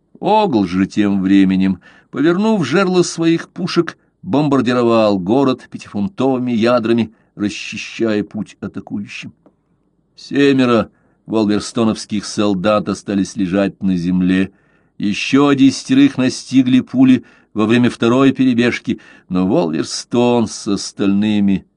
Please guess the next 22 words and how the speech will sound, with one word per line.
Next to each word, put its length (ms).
уже 180
ворвался 600
в 100
пролом. 380
Полетели 460
зажигательные 720
банки, 680
сея 420
ужас 540
и 60
смерть, 600
и 140
прежде 480
чем 300
испанцы 680
успели 400
опомниться — 920
Страшные 800
пираты 760
с 140
дикими 560
криками, 560